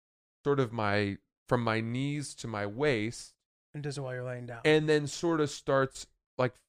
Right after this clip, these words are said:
Speaker 1: folding it back as if it's like a massage, and now we're getting into the happy ending.
Speaker 2: Right. Jesus.
Speaker 1: And I don't know if it was my experience getting happy endings that made me think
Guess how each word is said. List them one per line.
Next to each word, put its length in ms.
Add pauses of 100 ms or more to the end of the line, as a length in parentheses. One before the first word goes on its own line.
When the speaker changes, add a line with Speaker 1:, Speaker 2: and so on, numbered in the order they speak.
Speaker 1:
folding 460
it 200
back 560
as 160
if 220 (580)
it's 220
like 180
a 60
massage, 680
and 120
now 160
we're 140
getting 260
into 140
the 100
happy 400
ending. 280 (280)
Speaker 2:
Right. 300 (240)
Jesus. 320
Speaker 1:
And 180
I 140
don't 180
know 220
if 120
it 80
was 220
my 160
experience 800 (600)
getting 500 (120)
happy 380
endings 440 (340)
that 280
made 280
me 140
think 340